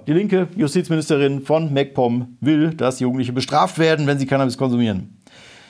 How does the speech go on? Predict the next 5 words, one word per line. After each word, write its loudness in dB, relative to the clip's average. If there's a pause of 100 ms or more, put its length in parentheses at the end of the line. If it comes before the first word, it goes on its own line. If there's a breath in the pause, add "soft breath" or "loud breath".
(1400 loud breath)
Zweites 0
Argument, 2
was 0
die -4
Justizministerin -2